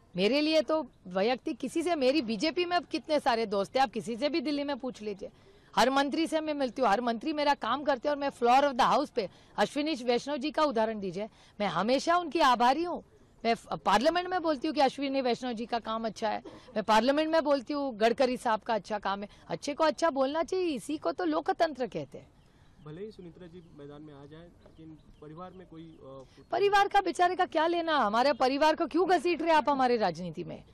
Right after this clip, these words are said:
Speaker 1: मेरे परिवार का कोई संबंध नहीं है। मैं विनती करती हूँ आपको, मेरे परिवार को ना घसीटा जाए इसमें।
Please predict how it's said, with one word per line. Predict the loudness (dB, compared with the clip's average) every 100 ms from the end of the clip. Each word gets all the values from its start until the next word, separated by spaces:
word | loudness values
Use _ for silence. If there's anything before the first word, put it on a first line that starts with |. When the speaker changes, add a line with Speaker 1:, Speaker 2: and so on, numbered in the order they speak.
| -20 -20 -20 -20 -20 _ -20 -4
Speaker 1:
मेरे | 2 2
परिवार | 4 4 4 4
का | 2
कोई | 2 4 4
संबंध | 4 0 0 0
नहीं | 0 0
है। | -2 -4
मैं | -4 2 2 0 -12
विनती | -2 -2 2 2
करती | 4 2 2
हूँ | 0
आपको, | 2 0 -4 -10 -14 _ -2
मेरे | 2
परिवार | 2 2 2 4 4
को | 4 0
ना | 2 2
घसीटा | 6 4 4 2 4
जाए | 4 2 0
इसमें। | -4 -10